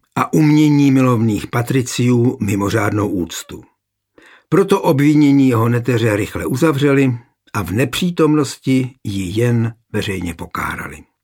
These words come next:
Purkmistr mu pak důvěrně doporučil, aby se Drahomíra v nejbližších měsících do města nevracela, neboť ta kauza rozhodně skončená není. Překotné události následujících měsíců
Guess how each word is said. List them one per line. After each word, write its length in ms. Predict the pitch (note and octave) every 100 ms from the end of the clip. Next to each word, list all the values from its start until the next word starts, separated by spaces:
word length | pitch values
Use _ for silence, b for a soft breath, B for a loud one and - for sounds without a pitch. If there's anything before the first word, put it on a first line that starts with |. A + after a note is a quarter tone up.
| _ _ _ _ _
Purkmistr 800 | C3 B2+ A#2 C3 B2 - D3 D3
mu 160 | C#3 B2+
pak 220 | C3 A#2+
důvěrně 520 | A#2 G#2+ G#2 G2+ E2+
doporučil, 680 | A2+ A2+ C3+ C#3 - C3 A#2+
aby 160 | A#2
se 160 | A2+ G#2
Drahomíra 680 | F2+ A#2+ A#2+ A#2+ A#2+ A#2
v 100 | F#2+
nejbližších 600 | E2+ A#2 C3 D#3+ - D3
měsících 760 | A#2 G#2+ - A#2+ A#2 - A#2 A2
do 120 | G2+
města 360 | G2 G2 - F#2
nevracela, 720 | F#2+ F#2 A#2+ A#2+ - C#3 C#3 - B B B B B
neboť 420 | D#3+ D3+ D#3 - - B B
ta 120 | G#2
kauza 500 | F2+ B2+ D3 A#2+ G2+
rozhodně 640 | E2+ A#2 G2+ A2 G#2 G#2+ G#2 -
skončená 600 | - G2 - F2+ F2 E2
není. 420 | - - - - _ _ _ _ _ _ _ B B B B B B B B
Překotné 520 | - F#3+ G#3+ F#3 G3 F#3+
události 640 | E3+ E3 D#3 D#3 - C#3+
následujících 960 | A#2+ B2 A#2+ C#3+ C3+ C3+ B2 - C#3 B2
měsíců 960 | C3 A#2+ C3+ C3 - C#3+ C3+ C#3 C#3